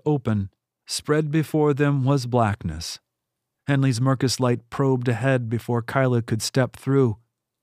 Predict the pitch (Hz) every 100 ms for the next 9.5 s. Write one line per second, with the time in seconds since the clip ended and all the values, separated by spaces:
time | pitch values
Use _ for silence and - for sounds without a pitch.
0 | _ - - 143 120 104 101 - 117 117
1 | 117 107 - _ _ _ _ _ _ -
2 | - 160 151 160 - 175 - 165 156 151
3 | 143 - 151 147 151 - 135 104 95 _
4 | _ _ _ - 151 139 123 - 139 143
5 | 123 101 95 117 113 - 123 120 120 98
6 | 85 - _ _ _ _ _ _ _ _
7 | - 131 135 214 - 143 143 - 139 110
8 | - 131 87 - - - 117 101 - -
9 | 113 98 - 98